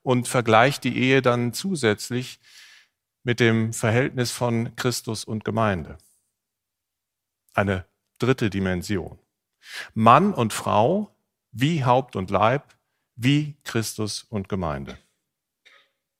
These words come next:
Bei all diesen Vergleichen ist wichtig, dass wir nicht kurzschlüssig einfach gleichsetzen. Vergleiche haben immer eine Grenze und einen Vergleichspunkt.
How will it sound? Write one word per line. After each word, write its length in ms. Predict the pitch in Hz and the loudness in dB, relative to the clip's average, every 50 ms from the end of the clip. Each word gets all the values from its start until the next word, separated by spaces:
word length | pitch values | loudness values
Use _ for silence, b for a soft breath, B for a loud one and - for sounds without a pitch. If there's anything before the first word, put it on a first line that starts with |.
| _ _ _ _ _ _ _ _ _ _ _ _ _ _ _ _ _ _ _ _ _ _ _ _ _ _ _ _ _ _ _ _ _ _ _ _ _ _ _ _ | _ _ _ _ _ _ _ _ _ _ _ _ _ _ _ _ _ _ _ _ _ _ _ _ _ _ _ _ _ _ _ _ _ _ _ _ _ _ _ _
Bei 160 | - 113 107 | 2 4 4
all 200 | 107 123 147 170 | 6 6 4 4
diesen 300 | 170 175 170 156 147 143 | 2 2 0 0 0 -2
Vergleichen 760 | 123 - 131 120 110 113 101 101 110 123 135 127 - 113 101 | -2 -2 -2 -2 0 2 4 4 4 4 2 0 -4 -6 -6
ist 200 | 95 95 - - | -6 -8 -8 -6
wichtig, 360 | 117 127 139 - - 123 117 | -6 -6 -6 -6 -10 -10 -10
dass 220 | - - 107 - - | -6 -8 -8 -6 -4
wir 120 | 110 104 | -6 -4
nicht 440 | 101 107 110 107 - - - - _ _ _ _ _ _ _ _ _ _ _ _ _ _ _ _ _ _ _ _ _ _ _ _ _ | -4 -4 -4 -6 -8 -12 -14 -18 _ _ _ _ _ _ _ _ _ _ _ _ _ _ _ _ _ _ _ _ _ _ _ _ _
kurzschlüssig 1000 | - - 139 135 127 - - - 120 113 110 - - 110 101 - - - - - _ _ _ _ _ _ _ _ | -6 0 0 0 0 0 -6 -4 -2 -2 -2 -2 -2 -4 -4 -4 -8 -12 -14 -16 _ _ _ _ _ _ _ _
einfach 340 | - 113 113 - - 101 - | 0 0 0 0 -2 -6 -2
gleichsetzen. 800 | - 107 95 107 113 - - - 101 80 71 - - - - 73 _ _ _ _ _ _ _ _ _ _ _ _ _ _ _ _ _ _ _ _ _ _ _ _ _ _ _ _ _ _ _ _ _ _ _ | 2 4 4 4 4 2 -2 -4 -4 -4 -6 -6 -10 -10 -10 -12 _ _ _ _ _ _ _ _ _ _ _ _ _ _ _ _ _ _ _ _ _ _ _ _ _ _ _ _ _ _ _ _ _ _ _
Vergleiche 580 | - - 104 95 101 95 101 117 131 127 - 117 | -8 -6 -4 0 2 4 4 4 4 2 0 0
haben 160 | 110 110 110 | 0 0 -2
immer 240 | 117 117 110 104 104 | -4 -4 -2 -2 -2
eine 200 | 101 98 98 90 | -2 -2 -4 -4
Grenze 640 | - 90 87 92 107 117 120 - - 147 143 143 - _ _ _ _ _ _ _ _ _ _ _ _ _ _ _ _ _ _ | -4 -4 -2 -2 -2 -2 -4 -4 -4 -4 -4 -6 -8 _ _ _ _ _ _ _ _ _ _ _ _ _ _ _ _ _ _
und 140 | - 107 104 | -8 -4 -2
einen 200 | 104 104 107 104 | 0 0 0 0
Vergleichspunkt. 1080 | - - 107 98 104 98 95 101 107 - - _ - 117 107 80 73 - - - _ | -2 -4 -4 0 2 2 2 2 0 -4 -10 _ -8 -8 -8 -8 -10 -12 -16 -20 _